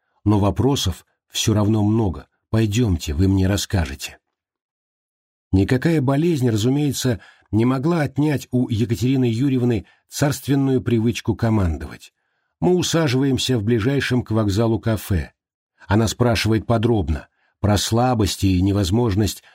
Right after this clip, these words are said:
выполнять привычное количество дел в день, про сухость во рту, про неясность перспектив, про страх завтрашнего дня, про стремительную потерю веса,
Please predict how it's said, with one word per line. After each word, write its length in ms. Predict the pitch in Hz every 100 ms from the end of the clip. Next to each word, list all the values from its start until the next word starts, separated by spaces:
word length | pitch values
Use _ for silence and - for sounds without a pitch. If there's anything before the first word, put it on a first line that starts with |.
| _
выполнять 560 | 95 110 104 107 113 -
привычное 560 | 107 101 110 - 107
количество 600 | 101 101 107 101 - 104 92
дел 320 | 87 104 95
в 100 | 80
день, 380 | 90 92 80 - _ _ -
про 160 | 110
сухость 440 | 95 127 123 101 101
во 140 | 104
рту, 420 | 98 - 110 98 - _ _ -
про 120 | 110
неясность 680 | 113 110 123 117 113 - -
перспектив, 800 | 110 - 110 92 - 113 98 - _ _ _
про 180 | 120 127
страх 360 | - 147 143
завтрашнего 720 | 95 131 131 131 123 127 123 98
дня, 380 | 110 110 104 - _ _
про 120 | 123
стремительную 920 | 123 - 135 143 135 131 131 131 113 - _ _
потерю 440 | 117 - 139 127
веса, 560 | 117 95 120 107 113